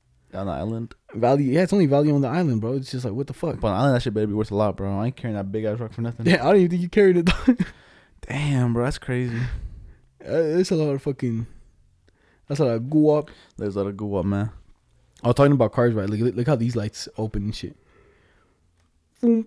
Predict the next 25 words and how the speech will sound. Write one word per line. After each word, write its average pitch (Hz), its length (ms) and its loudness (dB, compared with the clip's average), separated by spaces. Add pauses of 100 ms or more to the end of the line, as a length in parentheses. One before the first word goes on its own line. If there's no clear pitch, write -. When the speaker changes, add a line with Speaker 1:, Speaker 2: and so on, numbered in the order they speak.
Speaker 1:
Oh, 370 260 0 (520)
Speaker 2:
boom. 131 80 -6
Speaker 1:
what 160 120 -8
is 165 60 -8
that 160 100 -4
on? 156 420 -12
Speaker 2:
I 131 80 4
don't 156 80 6
Speaker 1:
That 143 80 8
Speaker 2:
even, 120 180 2
Speaker 1:
sun? 220 260 -12
Speaker 2:
I 139 40 2
don't 180 100 6
even 190 160 6
know 135 80 6
what 120 120 2
it 110 140 0
is, 135 220 4
but, 113 100 -2
like, 110 160 -2
the 110 80 -4
lights, 127 320 0
instead 127 240 2
of 139 80 4
flipping 131 360 0